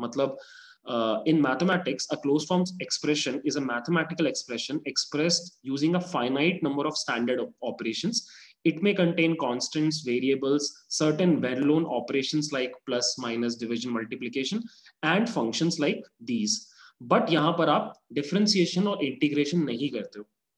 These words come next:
ठीक है? So अगर आपको एक example मैं दिखाऊं closed form solution का, तो ये है। आपने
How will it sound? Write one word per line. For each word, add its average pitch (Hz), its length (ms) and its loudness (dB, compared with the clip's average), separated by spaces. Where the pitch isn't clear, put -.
ठीक 139 120 -2
है? 180 120 -2
So 175 220 4
अगर 160 180 4
आपको 190 260 4
एक 185 120 4
example 147 440 2
मैं 160 120 4
दिखाऊं 127 380 -4
closed 156 280 4
form 156 180 2
solution 123 380 0
का, 117 240 -4
तो 151 80 4
ये 123 240 2
है। 104 240 -12
आपने 131 540 0